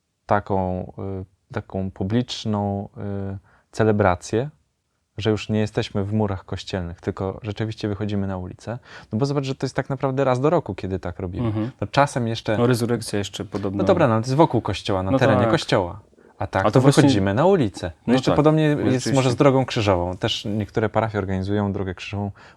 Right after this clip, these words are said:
Speaker 1: ulicami miast. U nas, pamiętam zresztą taka anegdota, proboszcz, bo mieliśmy taką
Speaker 2: Taka anegdota.
Speaker 1: anegdotka krótka,
Speaker 2: <laughs>
Speaker 1: że proboszcz nam zbanował coś pięknego. <laughs>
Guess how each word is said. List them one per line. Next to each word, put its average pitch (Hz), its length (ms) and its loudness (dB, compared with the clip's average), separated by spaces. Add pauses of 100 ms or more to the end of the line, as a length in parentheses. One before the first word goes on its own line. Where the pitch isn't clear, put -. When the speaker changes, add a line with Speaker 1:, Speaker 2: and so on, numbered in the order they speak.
Speaker 1:
ulicami 98 280 -2
miast. 82 360 -6 (400)
U - 20 -8
nas, 92 140 -4 (140)
pamiętam 95 360 -4
zresztą 90 340 -12
taka 95 240 -12
anegdota, 101 480 -6 (300)
proboszcz, 92 520 -6
bo 98 260 -4 (540)
mieliśmy 98 340 -6
taką 92 360 -6
Speaker 2:
Taka 87 220 -6
anegdota. 110 460 -6 (120)
Speaker 1:
anegdotka 95 480 -4
krótka, 101 540 -2 (200)
Speaker 2:
<laughs> - 280 -20
Speaker 1:
że 98 140 -8
proboszcz 101 340 -2
nam 101 100 0
zbanował 101 440 0
coś - 180 -14
pięknego. 95 500 -2
<laughs> 92 60 4